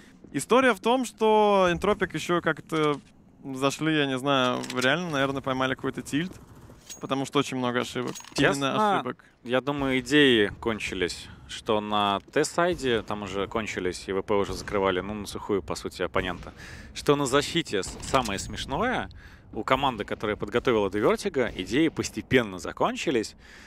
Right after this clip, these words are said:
Speaker 2: <clears throat> а Virtus.pro дальше показывают вот, вот эту вот интуитивную манеру атаки. И почему-то,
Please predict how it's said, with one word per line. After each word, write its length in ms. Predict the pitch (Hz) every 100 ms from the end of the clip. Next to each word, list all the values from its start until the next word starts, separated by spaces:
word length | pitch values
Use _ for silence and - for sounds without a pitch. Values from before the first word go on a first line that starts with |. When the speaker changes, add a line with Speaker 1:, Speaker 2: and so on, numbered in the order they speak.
| - -
Speaker 2:
<clears throat> 160 | 214
а 300 | 175 151 85
Virtus.pro 680 | 95 147 160 - 156 165 135
дальше 320 | - 147 139 -
показывают 680 | 117 - 120 107 98 87 80 - - - -
вот, 120 | 101 -
вот 140 | 104
эту 200 | 113 - 92
вот 120 | 90
интуитивную 720 | 110 120 139 143 156 147 123
манеру 340 | 110 113 104 87
атаки. 640 | - 170 - 143 117 90 - - - - - - - -
И 140 | 117
почему-то, 640 | 110 107 87 98 175 117